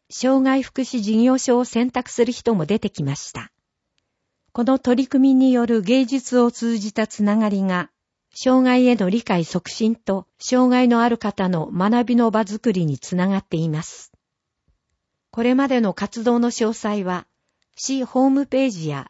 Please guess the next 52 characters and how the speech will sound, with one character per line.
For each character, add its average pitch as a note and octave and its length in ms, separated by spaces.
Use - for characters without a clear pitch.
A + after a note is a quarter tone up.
YouTube C4+ 540
に D3+ 160
掲 G3 220
載 G#3 240
し - 100
て - 80
い F3+ 160
ま D#3+ 160
す。 - 320
市 C4+ 220
ホ C#4 240
ー - 20
ム C#4+ 160
ペ C#4+ 220
ー - 20
ジ A#3 120
の F3 120
キ - 180
ュ C4 120
ー B3+ 100
ア B3+ 40
ー - 20
ル B3 100
コ A3+ 220
ー G3 60
ド、 D3 220
ア A#3+ 160
イ C4 100
デ B3+ 120
ィ G#3+ 180
ー - 80
八 B3 340
零 C#4 220
七 F#3+ 260
八 - 300
と C3 240
YouTube C#4 600
の C#3 160
キ - 160
ュ B3 100
ー B3 100
ア B3 40
ー B3+ 40
ル A3+ 100
コ A#3 180
ー A3 40
ド D#3 120
が C3+ 100
あ C3 80
り C3 140
ま C3+ 140
す。 - 280